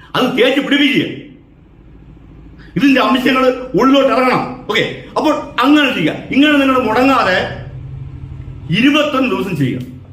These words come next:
ഒരു ഏഴ് ദിവസം നിങ്ങൾ ചെയ്യുമ്പോൾ തന്നെ നല്ല വ്യത്യാസമുണ്ടാവും. ഈ ഉള്ളിലിരുന്ന കവിളൊക്കെ വെളിയിലോട്ട് വരും. നിങ്ങൾ ചെയ്തു നോക്ക്,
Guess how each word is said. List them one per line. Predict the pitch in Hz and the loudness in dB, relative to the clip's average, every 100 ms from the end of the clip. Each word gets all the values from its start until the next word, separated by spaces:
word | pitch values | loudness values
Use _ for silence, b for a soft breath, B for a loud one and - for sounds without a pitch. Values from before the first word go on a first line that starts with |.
| - - - - - - - - 110 | -20 -20 -20 -20 -20 -20 -18 -10 -2
ഒരു | 127 | -2
ഏഴ് | 123 127 139 175 220 180 | 0 2 4 4 4 2
ദിവസം | 151 151 | 2 2
നിങ്ങൾ | 135 131 | 0 0
ചെയ്യുമ്പോൾ | 127 131 139 | 0 0 2
തന്നെ | 127 185 226 - B B B - | 2 2 -2 -10 B B B -8
നല്ല | 101 110 143 | -6 -2 0
വ്യത്യാസമുണ്ടാവും. | 123 101 - 135 135 131 113 104 | -2 -4 -2 -2 -2 -4 -6 -6
ഈ | 120 | -6
ഉള്ളിലിരുന്ന | 104 104 147 127 120 | -4 0 0 0 -4
കവിളൊക്കെ | 113 98 113 - 127 B B - | -8 -8 -8 -8 -14 B B -12
വെളിയിലോട്ട് | 95 104 110 92 | -6 -6 -6 -10
വരും. | 90 - B B | -14 -16 B B
നിങ്ങൾ | 160 262 285 | 0 2 2
ചെയ്തു | 240 269 | 2 2
നോക്ക്, | 285 247 214 | 4 2 0